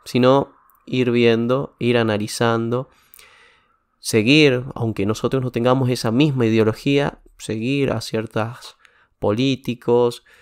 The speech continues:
seguir ciertas páginas, ciertos diarios que nosotros quizás pensemos que son oficialistas, y sí, lo son, son oficialistas, pero quizás nos dan noticias que en otros medios no nos dan, y así en viceversa.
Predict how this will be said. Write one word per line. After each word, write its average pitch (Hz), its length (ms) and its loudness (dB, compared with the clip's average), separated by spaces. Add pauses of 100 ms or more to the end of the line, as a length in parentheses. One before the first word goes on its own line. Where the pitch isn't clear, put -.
(120)
seguir 113 400 -2
ciertas - 420 -4 (120)
páginas, 110 520 0
ciertos 110 400 -6
diarios 123 640 0 (300)
que 110 100 -4
nosotros 107 420 -6
quizás - 360 -10 (160)
pensemos 117 380 0
que - 100 -6
son 165 160 2
oficialistas, 113 800 -2
y 123 140 -6
sí, 147 380 0
lo 101 160 -4
son, 117 420 -2
son - 160 -6
oficialistas, 107 720 -10 (480)
pero 123 140 2
quizás 131 240 2
nos 135 100 0
dan 135 220 4
noticias 131 420 0
que - 80 -2
en 113 60 4
otros 120 260 0
medios 123 320 0
no 123 360 4
nos 117 180 0
dan, 107 460 -2
y 113 180 0
así 151 280 0
en 127 120 2
viceversa. 120 640 0